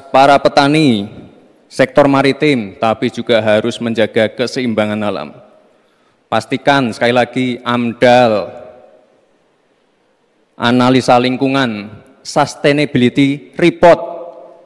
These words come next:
bisa tersajikan dengan baik, dan pastikan menggandeng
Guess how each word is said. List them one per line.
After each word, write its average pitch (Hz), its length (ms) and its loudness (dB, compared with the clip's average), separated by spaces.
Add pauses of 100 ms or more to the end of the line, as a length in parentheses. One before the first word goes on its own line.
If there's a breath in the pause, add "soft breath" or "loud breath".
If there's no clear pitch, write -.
(460)
bisa 117 320 -2
tersajikan 120 640 -2
dengan 110 240 -4
baik, 104 400 0
dan 113 240 -4
pastikan 123 720 -2 (400)
menggandeng 117 800 -2